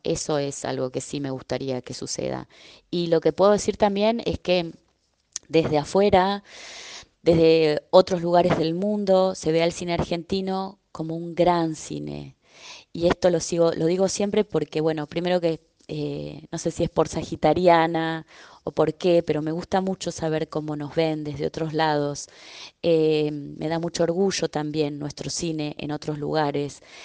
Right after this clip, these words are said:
y quiero transmitirlo siempre porque es un,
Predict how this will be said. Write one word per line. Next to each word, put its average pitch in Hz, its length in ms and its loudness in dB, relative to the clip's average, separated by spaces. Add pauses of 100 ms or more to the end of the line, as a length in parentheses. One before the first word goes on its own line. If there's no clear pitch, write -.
(200)
y 156 120 -10
quiero 180 560 4 (100)
transmitirlo 165 540 0
siempre 202 340 0
porque 151 760 -2 (160)
es 175 240 -2
un, 147 760 -10